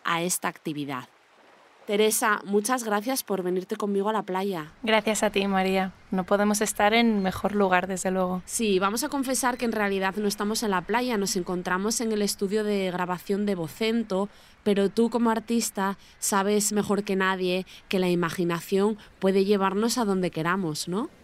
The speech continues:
Speaker 2: Efectivamente. La ensoñación es lo que más practico en mi taller, creo.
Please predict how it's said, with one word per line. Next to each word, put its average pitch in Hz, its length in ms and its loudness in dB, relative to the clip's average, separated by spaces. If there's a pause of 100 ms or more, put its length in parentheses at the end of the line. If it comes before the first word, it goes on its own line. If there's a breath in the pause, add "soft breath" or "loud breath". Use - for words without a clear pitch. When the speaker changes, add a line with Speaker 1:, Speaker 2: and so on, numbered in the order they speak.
Speaker 2:
Efectivamente. 185 880 0 (480 loud breath)
La 196 100 4
ensoñación 202 800 2
es 214 180 -2
lo 214 140 0
que 214 80 -4
más 208 200 0
practico 214 500 -2
en 208 160 4
mi 208 100 2
taller, 190 440 0
creo. 196 460 -4